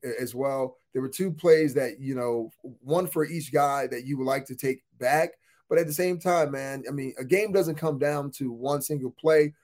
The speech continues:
or one single player because there's sixty minutes and it's a, it's a team game. So I hope this loss burns in their mind. And because it was a division rival, and I know they lost, you know, to the Tennessee Titans last week,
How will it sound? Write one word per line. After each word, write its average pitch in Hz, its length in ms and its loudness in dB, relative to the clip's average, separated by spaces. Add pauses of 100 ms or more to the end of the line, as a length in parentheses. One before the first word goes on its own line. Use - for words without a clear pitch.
(140)
or 113 100 -4
one 139 220 0
single 131 280 -4
player 147 300 4
because 123 280 -6
there's 147 220 2
sixty 151 300 -4
minutes 147 420 -2 (340)
and 139 160 -2
it's 147 140 2
a, 123 60 -12 (160)
it's 175 180 0
a 151 60 -8
team 156 340 -4
game. 135 300 2
So 143 300 0 (200)
I 151 140 4
hope 196 340 4
this 165 240 4
loss 156 600 2 (500)
burns 170 640 0
in 156 220 -2
their 143 120 0
mind. 156 680 -4 (380)
And 143 340 -2
because 180 360 2
it 180 60 -2
was 160 120 -2
a 147 60 -2
division 135 420 2
rival, 127 360 -2
and 127 80 -6
I 117 40 -6
know 143 180 2
they 143 140 2
lost, 135 460 -4 (260)
you 131 60 -12
know, 123 120 -2
to 127 520 -2
the 120 80 -10
Tennessee 123 320 -6
Titans 120 300 -6
last 156 300 -2
week, 131 180 -8